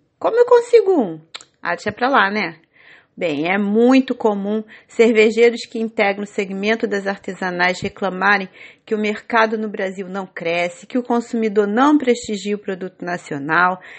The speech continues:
que a cerveja é cara por conta dos impostos e blá blá. E o que estamos vendo nessa quarentena? Os consumidores descobrindo que podem levar chopp fresco pra casa,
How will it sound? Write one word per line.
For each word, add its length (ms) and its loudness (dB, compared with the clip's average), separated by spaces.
que 80 0
a 80 6
cerveja 460 4
é 20 2
cara 300 0
por 180 -18
conta 280 -4
dos 240 -12
impostos 760 2
e 80 -4
blá 240 -2
blá. 220 -8
E 120 2
o 80 -2
que 100 -2
estamos 460 4
vendo 280 4
nessa 360 -2
quarentena? 720 0
Os 160 -8
consumidores 920 -2
descobrindo 1000 2
que 200 -4
podem 480 4
levar 420 0
chopp 400 -4
fresco 460 -4
pra 180 -4
casa, 400 -12